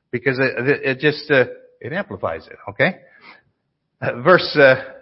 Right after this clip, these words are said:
verse one in the Amplified Classic, it says, "Therefore,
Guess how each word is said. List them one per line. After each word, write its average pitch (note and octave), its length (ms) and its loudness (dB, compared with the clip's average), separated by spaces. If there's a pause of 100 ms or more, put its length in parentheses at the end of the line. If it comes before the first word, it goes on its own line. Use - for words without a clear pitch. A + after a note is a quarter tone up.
(120)
verse E3 320 2
one E3+ 260 2
in D#3+ 100 -2
the C#3 140 -4
Amplified D#3 520 0
Classic, D3 520 0
it C3+ 120 -8
says, C3 360 -6 (400)
"Therefore, B2 960 4